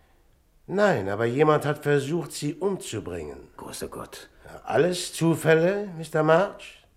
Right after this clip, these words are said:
Speaker 1: Sie kann von Glück sagen, dass sie noch am Leben ist.
Speaker 2: Ja, die arme Eve, äh, wie geht's ihr?
Speaker 1: Gut, den Umständen entsprechend, aber die Kerle haben ihr übel zugesetzt.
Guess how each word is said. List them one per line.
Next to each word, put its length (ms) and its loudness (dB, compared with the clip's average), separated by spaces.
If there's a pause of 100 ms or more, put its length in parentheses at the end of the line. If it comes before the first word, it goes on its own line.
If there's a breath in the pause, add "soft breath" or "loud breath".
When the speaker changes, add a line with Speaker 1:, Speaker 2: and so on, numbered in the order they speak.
(300)
Speaker 1:
Sie 80 -16
kann 220 -2
von 180 4
Glück 220 4
sagen, 400 6
dass 140 6
sie 80 -2
noch 160 6
am 140 6
Leben 280 -4
ist. 340 -12 (600)
Speaker 2:
Ja, 120 -12
die 200 -10
arme 240 -10
Eve, 320 -10
äh, 220 -12 (460 soft breath)
wie 140 -4
geht's 300 -4
ihr? 260 -6 (440)
Speaker 1:
Gut, 340 2
den 180 2
Umständen 560 2
entsprechend, 640 -2
aber 180 2
die 100 2
Kerle 380 4
haben 220 8
ihr 140 6
übel 300 -2
zugesetzt. 800 -6